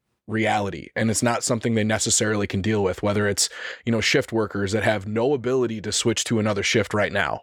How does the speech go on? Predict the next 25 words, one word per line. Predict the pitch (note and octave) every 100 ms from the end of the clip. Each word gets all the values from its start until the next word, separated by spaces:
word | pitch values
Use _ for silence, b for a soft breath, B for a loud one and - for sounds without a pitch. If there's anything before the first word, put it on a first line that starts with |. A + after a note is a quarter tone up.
| _
you | A2+ G#2+
know, | G2+ G#2+ - B B
or | - A#2+ A2+ G#2+ G#2 F#2+ B B -
the |
stress | A2+ - - B2 A#2
of | A#2 G#2
the |
job. | G#2+ A2+ G#2+ F#2 F2+ - B B B _ _ _ _ _ _ _
What, | C3 A#2 C#3 F3 E3+
as | - C3 A#2
a |
counselor, | - D#3 D#3+ - A#2 A2 G2 G2
can | - B2+
you | A2+ B2+ B2+
give | G2+ B2+ B2
these | G#2+ A2
guys | F#2+ G#2+ A2 G#2+ - -
and | A2 G#2+
women, | A2+ A2 G#2
ladies | G#2+ A2 G2+
and | G2+
gentlemen, | G#2+ G2 F#2+
I | F#2
guess, | F#2+ A2 - B B B -
um, | A#2+ A2+ G2+ G2 F#2